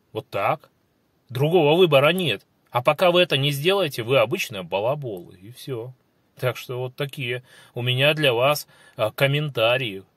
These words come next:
Прежде чем кого-то обвинять, сначала посмотрите на себя и к себе вот эти все требования ваши примените.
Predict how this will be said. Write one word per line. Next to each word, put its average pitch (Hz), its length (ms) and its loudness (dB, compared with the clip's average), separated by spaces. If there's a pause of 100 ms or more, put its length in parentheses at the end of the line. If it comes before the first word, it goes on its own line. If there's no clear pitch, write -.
Прежде 135 300 0
чем 135 200 -2
кого-то 143 400 0
обвинять, 147 580 -4 (200)
сначала 143 420 0
посмотрите 151 560 -2
на 120 100 -6
себя 120 500 -4 (600)
и 131 80 -4
к 127 60 -4
себе 143 560 0 (180)
вот 127 160 -4
эти 123 160 -2
все 131 200 -2
требования 104 680 -2
ваши 139 320 0
примените. 143 840 -4